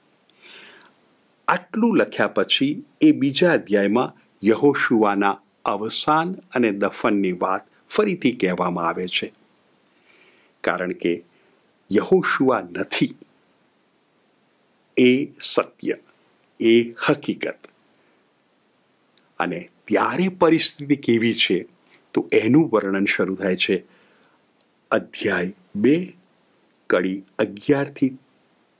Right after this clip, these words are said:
ત્રેવીસમાં. એક વિષચક્ર શરૂ થાય છે. કેવું છે વિષચક્ર? હવે કોઈ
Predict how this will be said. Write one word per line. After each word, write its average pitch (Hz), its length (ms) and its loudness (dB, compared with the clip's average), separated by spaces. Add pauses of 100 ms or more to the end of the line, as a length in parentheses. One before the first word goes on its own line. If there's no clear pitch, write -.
ત્રેવીસમાં. - 720 -2 (800)
એક - 220 0
વિષચક્ર - 1080 0 (280)
શરૂ 87 200 -2
થાય 85 280 -6
છે. - 260 -6 (2250)
કેવું 131 300 4
છે - 140 0
વિષચક્ર? - 680 -6 (1500)
હવે 110 240 0 (160)
કોઈ 170 580 4